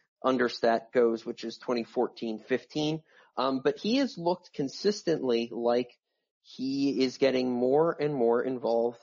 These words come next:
in creative play, in build-up, in getting crosses into the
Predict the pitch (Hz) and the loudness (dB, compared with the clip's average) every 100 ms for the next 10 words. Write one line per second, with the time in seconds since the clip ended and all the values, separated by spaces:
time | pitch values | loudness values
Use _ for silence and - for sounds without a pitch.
0 | _ 120 113 110 110 - 110 123 143 147 | _ -2 0 -2 -6 -6 0 2 0 -2
1 | - 143 139 139 117 113 123 135 131 127 | -2 0 0 -2 -4 -4 -2 0 0 -2
2 | - 117 104 107 - - 135 151 160 147 | -2 -8 -6 -8 -10 -4 -2 -2 -4 -6
3 | 139 - 127 | -8 -8 -12